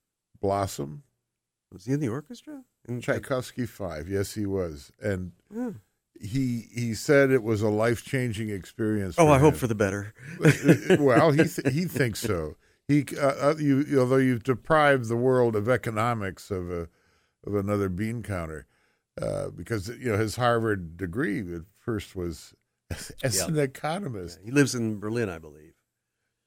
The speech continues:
Speaker 1: Fantastic.
Speaker 2: I'll be darned. Well, that's nice to know. I'll remember that while I'm conducting the piece. <laughs>
Speaker 1: He was, he was, uh, uh, very touched about it. He,
Speaker 2: That's nice.
Speaker 1: he, he, uh, he said it changed his life.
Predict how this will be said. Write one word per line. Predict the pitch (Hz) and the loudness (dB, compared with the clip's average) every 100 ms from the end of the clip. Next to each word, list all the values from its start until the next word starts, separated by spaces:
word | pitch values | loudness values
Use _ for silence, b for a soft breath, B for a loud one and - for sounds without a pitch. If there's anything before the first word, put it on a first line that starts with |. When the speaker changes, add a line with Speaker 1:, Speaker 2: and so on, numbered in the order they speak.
| _ | _
Speaker 1:
Fantastic. | - 120 104 - | -6 -6 -4 -2
Speaker 2:
I'll | 294 | 0
be | 247 | 2
darned. | 156 82 87 _ _ - | 0 -4 -12 _ _ -2
Well, | 214 | 0
that's | 208 214 - | 0 -4 -8
nice | 110 92 | -10 -10
to | - | -16
know. | 87 87 | -18 -12
I'll | 110 127 | -10 -6
remember | 123 127 107 | -4 -2 -2
that | 98 90 | -4 -6
while | 101 95 | -10 -12
I'm | 90 90 _ _ | -14 -18 _ _
conducting | 98 92 82 85 | -6 -4 -4 -16
the | 82 | -16
piece. | 90 80 - - _ | -16 -12 -12 -12 _
<laughs> | 156 151 165 - 147 | 0 4 2 4 -2
Speaker 1:
He | 120 143 | 0 4
was, | 143 131 95 | 4 4 0
he | 135 | 0
was, | 135 123 92 117 | 0 0 -2 -2
uh, | 113 101 95 92 92 107 | 0 2 0 -2 -6 -4
uh, | 98 95 101 | -2 -4 -8
very | 101 113 104 | -4 -2 -2
touched | - 110 - - | -4 -8 -8 -12
about | 78 78 73 | -8 -8 -8
it. | 69 | -10
He, | 98 | -10
Speaker 2:
That's | 107 - 170 | -4 -4 -4
nice. | 262 104 98 - _ | -6 -6 -8 -12 _
Speaker 1:
he, | 98 92 | -8 -6
he, | 92 | -6
uh, | 87 87 | -8 -8
he | 92 110 | -10 -10
said | 98 123 107 | -4 -2 -2
it | 92 | -4
changed | - 113 101 | -6 -6 -6
his | 92 80 | -8 -8
life. | 92 87 73 - | -6 -6 -6 -14